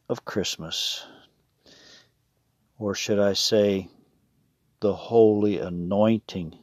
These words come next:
of Christmas. There's something very special about this season, and it's because it's the Son of God that made it special. It's that lady who said, "Yes, God, I'm willing to carry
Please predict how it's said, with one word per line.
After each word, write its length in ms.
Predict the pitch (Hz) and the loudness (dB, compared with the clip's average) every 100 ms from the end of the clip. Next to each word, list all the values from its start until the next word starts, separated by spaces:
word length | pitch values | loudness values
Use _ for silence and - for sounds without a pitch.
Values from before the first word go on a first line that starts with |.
| - | -14
of 180 | 92 - | -14 -14
Christmas. 840 | - - 87 - - 82 - - - _ _ _ _ _ _ _ _ _ _ _ - - _ _ _ _ _ _ _ _ _ _ | -12 -8 -6 -6 -8 -12 -10 -10 -12 _ _ _ _ _ _ _ _ _ _ _ -20 -20 _ _ _ _ _ _ _ _ _ _
There's 180 | - 101 | -8 -4
something 400 | - 117 - 107 | 0 0 0 0
very 240 | 104 110 104 | 6 6 4
special 540 | - 117 110 - 95 | 2 4 4 2 -4
about 260 | 95 95 - | 0 -2 -2
this 180 | 101 | -6
season, 560 | - - 113 101 95 95 | -4 -2 0 0 -4 -6
and 120 | 95 | -8
it's 160 | 90 - | -10 -10
because 480 | 104 - 107 98 107 | -10 -4 -4 -4 -6
it's 180 | - | -10
the 140 | - 104 | -8 -4
Son 320 | - 120 110 | 0 0 0
of 140 | 92 | -2
God 420 | 107 104 92 85 - | 0 0 0 -6 -10
that 100 | 82 | -8
made 300 | 98 95 87 | -6 -6 -6
it 100 | - | -8
special. 680 | - 92 80 - 107 104 - _ _ _ _ _ - - _ _ _ _ _ _ _ _ _ - | -8 -6 -8 -8 -10 -12 -18 _ _ _ _ _ -20 -20 _ _ _ _ _ _ _ _ _ -6
It's 280 | 113 - - | -4 -4 2
that 260 | 110 104 | 2 4
lady 440 | 101 113 113 110 98 | 4 6 6 4 2
who 140 | 98 | -2
said, 300 | - 107 95 | -2 -2 -2
"Yes, 380 | 107 107 107 - | 2 4 4 0
God, 320 | 110 101 104 | 2 4 4
I'm 160 | 92 95 | 2 0
willing 400 | 110 107 110 104 | 4 4 4 0
to 140 | 104 | -4
carry 640 | - 104 98 95 92 87 | -6 -4 0 0 -2 -6